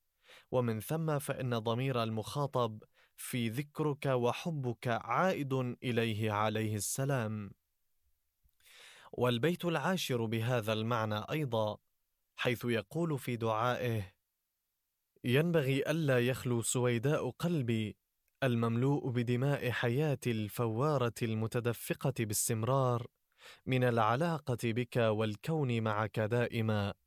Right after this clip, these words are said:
والسعي لنيل حبك ورضاك." ثم يخاطب في البيت الحادي عشر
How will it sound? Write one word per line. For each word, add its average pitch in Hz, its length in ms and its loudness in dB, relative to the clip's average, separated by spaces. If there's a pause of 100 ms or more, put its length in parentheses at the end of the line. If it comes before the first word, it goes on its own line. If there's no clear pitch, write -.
(580)
والسعي 123 560 2
لنيل 120 500 0
حبك 113 440 -4
ورضاك." 104 1120 0 (1120)
ثم 123 280 0
يخاطب 131 680 0
في 123 140 -6
البيت 123 360 -2
الحادي 113 440 0
عشر 117 520 0